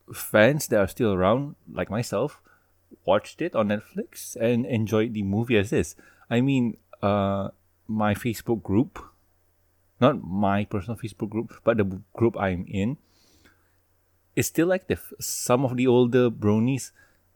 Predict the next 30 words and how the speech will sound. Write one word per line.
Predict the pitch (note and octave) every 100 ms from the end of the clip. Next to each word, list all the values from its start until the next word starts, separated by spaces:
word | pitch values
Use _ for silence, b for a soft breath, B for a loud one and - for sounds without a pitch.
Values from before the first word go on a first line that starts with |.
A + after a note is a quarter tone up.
| _ -
um, | F2 E2+
watched | E2 F#2+ - -
it | C#3+ - -
and | G2+ G2+ G2+ G2 F#2+ F#2+ F#2 F#2 F2+ F#2 G2+
they | G2 G2+ G2 G2+ - _ - -
commented | - G2 G2+ F#2+ A2+
on | A#2 A#2+
it | A#2+
and | A#2 G#2+ G2
whatnot. | F2 F2+ A#2 -
And | A2 A2 G2+ _ _ -
yeah, | A#3+ - - -
<sighs> | - - - - _ _ -
they're | C#3+
still | - - E3 F3+
out | B2 C3+ G2+
there | F#2
and | G2 G2 G2 -
they're | A2 G#2+ G2+
watching | - G#2 A#2+ - F2
it. | - _ _ _ _ _ _ _ _ -
And | A2+ A#2 A2
that | F3
shows, | - - C3+ B2+ A2+ - - - - - _ _
sorry, | - G#2
and | G#2 A#2+
that | C#3
tells | A#2+ G#2 B2
me | G#2
that | F#2+ -